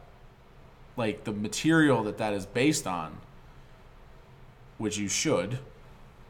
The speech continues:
uh, it's, it's like, it's a fan fiction set, <laughs> you know, and,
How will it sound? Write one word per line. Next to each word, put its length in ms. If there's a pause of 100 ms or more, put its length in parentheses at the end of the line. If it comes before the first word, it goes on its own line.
(1000)
uh, 400 (100)
it's, 440 (840)
it's 260 (100)
like, 240 (220)
it's 160
a 60
fan 300
fiction 320
set, 260 (260)
<laughs> 600
you 240
know, 220
and, 460